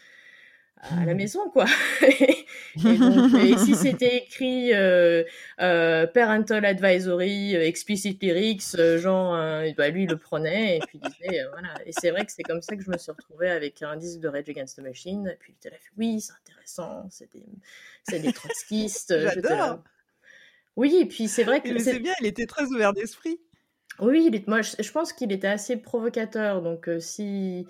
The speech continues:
Speaker 1: s'il y avait quelque chose qui, qui l'interpellait, je crois que c'était la photo de,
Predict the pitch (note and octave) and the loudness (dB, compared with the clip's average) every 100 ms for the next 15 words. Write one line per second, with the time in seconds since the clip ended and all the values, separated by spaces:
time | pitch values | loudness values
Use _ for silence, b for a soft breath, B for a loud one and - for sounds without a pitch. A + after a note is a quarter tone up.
0 | B B - A#3+ B3 B3 A#3+ - C4 B3+ | B B 0 2 2 -2 -4 -2 -4 -4
1 | - A3 G3 A3 G#3 G#3 G3+ - G#3 A#3+ | -4 -4 -4 -4 -4 -4 -8 -8 -6 -4
2 | A3+ - E4+ C#4+ C4 G#3+ G3 - A#3+ A#3+ | -4 -4 -6 -4 -2 -2 -4 -6 -6 -2
3 | A#3+ A3+ F#3+ F3+ E3+ D#3+ E3 | -2 -2 -2 -2 -2 -2 -6